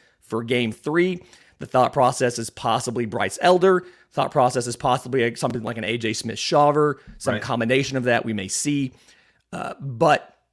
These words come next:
Speaker 1: a scenario where you can't rely on the bullpen too heavily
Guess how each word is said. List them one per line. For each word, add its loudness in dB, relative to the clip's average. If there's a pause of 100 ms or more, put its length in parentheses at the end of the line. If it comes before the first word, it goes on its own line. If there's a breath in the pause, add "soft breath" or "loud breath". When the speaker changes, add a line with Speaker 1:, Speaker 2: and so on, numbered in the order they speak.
(360)
Speaker 1:
a 0
scenario 6
where 8
you -2
can't -2
rely 4
on 2
the 0
bullpen 2
too 0
heavily 2